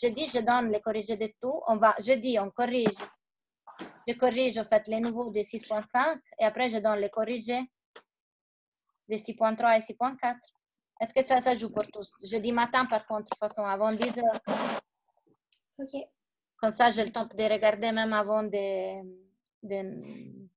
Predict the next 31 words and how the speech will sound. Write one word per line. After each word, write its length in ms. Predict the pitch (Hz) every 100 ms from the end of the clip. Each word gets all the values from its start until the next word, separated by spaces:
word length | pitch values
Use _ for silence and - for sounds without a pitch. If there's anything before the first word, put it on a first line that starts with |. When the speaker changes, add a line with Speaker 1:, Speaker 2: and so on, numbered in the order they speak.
| -
Speaker 1:
ouais, 160 | 196
je 80 | 185
regarde 360 | 196 196 196 214
un 80 |
peu. 120 | 220 -
Après, 300 | 214 277 254
je 100 | 233
sais 140 | 247
pas 160 | - 285
si 100 | 277
on 80 |
fait, 380 | 247 240 220 208
je 100 | 208
sais 100 | -
pas 120 | 240
qu'est-ce 180 | 262 254
que 60 | 226
vous 100 | 240
préférez, 400 | 240 233 233 233
si, 340 | 233 214 202 - _ _ _ _ _
si 240 | - 233
c'est 160 | - 233
mieux 180 | 233
de 100 | 226 220
faire 220 | 233 214
live 400 | 226 226 233 208
des 120 | 214
corrections 560 | 220 214 214 - 226 214
comme 180 | 220
ça 340 | 214 233 240 247
ou, 460 | 202 190 190 190 190